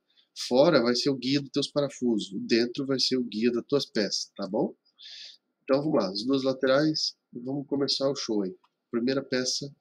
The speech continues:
é a de baixo. A de baixo também tem o mapa, também tem os desenhos. A rampa quebra-canto, os dois dutos e a frente aí do alto-falante, tá? Então tu vai chegar aqui, ó, vai esquadrejar a parte da frente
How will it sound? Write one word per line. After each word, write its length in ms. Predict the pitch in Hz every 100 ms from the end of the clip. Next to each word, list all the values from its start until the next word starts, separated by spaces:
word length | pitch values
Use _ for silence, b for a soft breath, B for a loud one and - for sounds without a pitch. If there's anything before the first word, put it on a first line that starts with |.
| -
é 40 | 120
a 120 | 117
de 140 | 123
baixo. 500 | 107 107 104 - - _ b b b b b _ -
A 80 |
de 80 | 104
baixo 280 | 107 113 -
também 280 | 151 123 123
tem 120 | 139
o 80 | 147
mapa, 440 | 127 - - 101 -
também 240 | 110 113
tem 160 | 113 135
os 80 | 135
desenhos. 540 | 131 123 120 110 185 _ _ _ _ _ 110 104
A 80 |
rampa 240 | 98 127 117
quebra-canto, 800 | 110 107 127 147 147 - 139 139 _ b b b
os 100 | 117
dois 240 | 110 117 113
dutos 480 | 123 147 151 147 - -
e 140 | 131
a 80 | 135
frente 480 | 131 113 117 120 120
aí 60 | 123
do 80 |
alto-falante, 640 | 127 - 113 101 95 - -
tá? 160 | - - _ B B B B -
Então 140 | 110
tu 80 | -
vai 100 | 113
chegar 220 | - 120
aqui, 240 | 117 -
ó, 100 | 160 110
vai 120 | 110
esquadrejar 520 | - 120 113 110 113
a 40 |
parte 220 | - 104 -
da 80 | 131
frente 480 | 123 139 - -